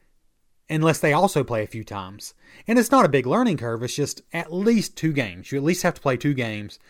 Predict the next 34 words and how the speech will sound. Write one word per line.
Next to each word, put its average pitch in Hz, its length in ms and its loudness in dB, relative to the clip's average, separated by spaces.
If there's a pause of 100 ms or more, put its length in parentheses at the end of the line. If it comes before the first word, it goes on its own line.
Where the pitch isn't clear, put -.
(240)
to 139 140 -4
really 160 260 4
even 123 140 -4
understand 113 420 -6
what 90 100 -6
stuff's - 320 -10
worth. - 300 -14 (440)
And 135 60 0
I 139 40 4
think 156 200 2
that's 139 160 4
just - 180 -4
worth 143 160 0
mentioning. 107 400 -2 (2250)
That 151 180 2
being 135 140 0
said, 190 460 4 (800)
um, 113 720 -2 (920)
I 127 60 -2
also 139 300 4
enjoy 131 280 2
the 113 100 -4
tile 135 320 2
placement 123 480 -4
part. 185 420 6
Like 120 180 -2
I - 40 -16
said, 131 160 0
it's 117 100 -6
simple, 151 300 -2
but 139 100 2
I 127 60 2
enjoy 120 320 0
it. - 160 -2